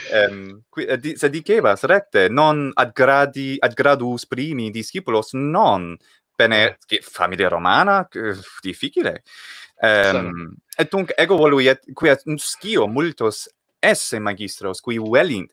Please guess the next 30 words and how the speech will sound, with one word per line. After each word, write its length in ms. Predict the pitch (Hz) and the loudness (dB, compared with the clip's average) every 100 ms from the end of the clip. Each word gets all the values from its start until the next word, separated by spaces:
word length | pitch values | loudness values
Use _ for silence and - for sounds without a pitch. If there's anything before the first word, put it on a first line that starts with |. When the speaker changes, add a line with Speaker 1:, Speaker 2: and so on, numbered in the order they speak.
| _ - | _ -20
Speaker 1:
docere, 800 | _ 113 104 120 143 95 82 - _ | _ -2 2 4 4 2 -2 -10 _
em, 480 | 101 98 87 85 85 | 0 2 0 -4 -6
familiam 400 | - 110 110 95 | -4 -4 -6 -4
Romana, 360 | 95 104 127 120 | -2 0 0 2
velint, 340 | 135 143 120 - 123 _ | 2 2 -2 -12 -20 _
et 300 | 123 - 139 | -4 -4 -14
velint 340 | - 147 190 143 | -2 2 2 4
loqui, 340 | 170 208 120 | 4 4 -2
sed 180 | 107 135 | -2 0
non 240 | 147 143 127 | 2 0 2
possunt, 400 | 190 185 139 135 | 2 2 -4 0
ergo 260 | 135 131 135 | 0 2 0
quid 180 | - 143 | -2 -2
faciunt? 380 | - 120 - 80 | 2 2 0 -6
Fortasis 600 | 135 131 143 143 127 - | -4 -2 -2 -2 -4 -4
etiam 340 | 98 117 117 113 - - | -4 -6 -8 -8 -20 -20
versiones 680 | - 151 - 165 180 160 147 - | -8 -6 -4 0 2 2 0 -2
in 120 | 165 | -2
linguam 300 | 143 151 139 | 0 2 2
Anglicam, 500 | 180 214 117 - 87 | 2 2 -4 -6 -8
aut 140 | 95 127 | -8 -6
Italicam 500 | 190 220 180 98 90 | 0 0 0 -6 -6
faciunt, 600 | - 85 - 85 87 117 _ - - - _ | -6 -6 -8 -12 -12 -16 _ -20 -20 -20 _
quia 520 | 135 120 110 107 98 | 2 4 4 2 2
no, 260 | 110 135 123 | 2 4 6
est, 420 | 123 127 127 - - | 6 6 2 -4 -16
est, 720 | - 131 - - 151 101 - 135 | -12 -10 -10 -8 -8 -8 -14 -8
sunt, 320 | - 180 151 | -4 -2 2
um, 720 | 127 120 113 104 101 101 101 | 4 4 0 -6 -10 -12 -4
docti 600 | 101 165 - - 95 123 | 0 0 -2 -10 -10 -10